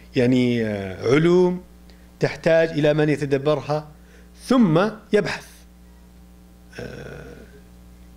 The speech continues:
ويرى هل يستطيع أن يتوصل إلى أو يثبت هذه الحقيقة أم لا بشكل وفق المنهج العلمي. إذا وصلنا للسؤال المهم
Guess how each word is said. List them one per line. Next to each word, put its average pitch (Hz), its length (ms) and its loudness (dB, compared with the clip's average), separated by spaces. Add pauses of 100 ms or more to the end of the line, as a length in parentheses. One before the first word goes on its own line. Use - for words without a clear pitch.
(320)
ويرى 151 800 2
هل 156 260 0
يستطيع 139 460 -2
أن 120 120 -6
يتوصل 147 480 -2
إلى 147 320 -2
أو 123 120 0
يثبت 139 320 -4 (560)
هذه 131 140 0
الحقيقة 110 420 -8
أم 98 120 -14
لا 92 100 -16 (200)
بشكل 120 440 -2 (200)
وفق 127 240 -4
المنهج 113 260 -4
العلمي. 85 220 -12 (2250)
إذا 196 260 2
وصلنا 190 340 0
للسؤال 156 440 2
المهم 127 420 -2